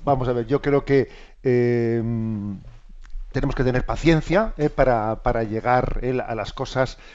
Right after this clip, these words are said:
eh, en su momento. Hoy no podemos explicar, ¿eh?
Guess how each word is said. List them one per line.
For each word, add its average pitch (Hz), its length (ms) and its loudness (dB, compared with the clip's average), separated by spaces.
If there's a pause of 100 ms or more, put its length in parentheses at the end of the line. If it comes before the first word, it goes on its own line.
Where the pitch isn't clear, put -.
(320)
eh, 113 460 -2
en 117 80 -4
su - 160 -10
momento. 117 420 -2
Hoy 127 220 -4
no 127 140 -2
podemos 127 420 -2
explicar, 120 720 -2
¿eh? 135 200 0